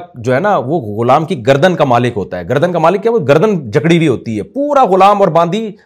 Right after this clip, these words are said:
مولا کے کنٹرول میں ہوتی ہے۔ تو اس لیے اللہ نے کہا کہ غلاموں کو آزاد کرواؤ، ان کی گردنوں کو نکالو یہاں سے۔ اس لیے بہت بڑی عبادت ہے غلام کو آزاد کرانا۔ تو ٹوٹل غلام اور باندی جو ہے یہ مولا کے کنٹرول میں ہوتے ہیں۔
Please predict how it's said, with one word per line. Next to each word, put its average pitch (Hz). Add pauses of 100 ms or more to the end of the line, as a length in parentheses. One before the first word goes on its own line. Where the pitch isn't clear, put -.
مولا 156
کے 175
کنٹرول 143
میں 135
ہوتی 95
ہے۔ - (240)
تو 160
اس 151
لیے 220
اللہ 196
نے 190
کہا 233
کہ 190
غلاموں 175
کو 185
آزاد 139
کرواؤ، 135
ان 151
کی 143
گردنوں 160
کو 180
نکالو 170
یہاں 143
سے۔ 92 (240)
اس -
لیے 180
بہت 131
بڑی 185
عبادت 156
ہے 151
غلام 135
کو 120
آزاد 101
کرانا۔ 73 (1120)
تو 190
ٹوٹل 277
غلام 202
اور 175
باندی 160
جو 143
ہے 175
یہ 190
مولا 151
کے 180
کنٹرول 147
میں 139
ہوتے 104
ہیں۔ 78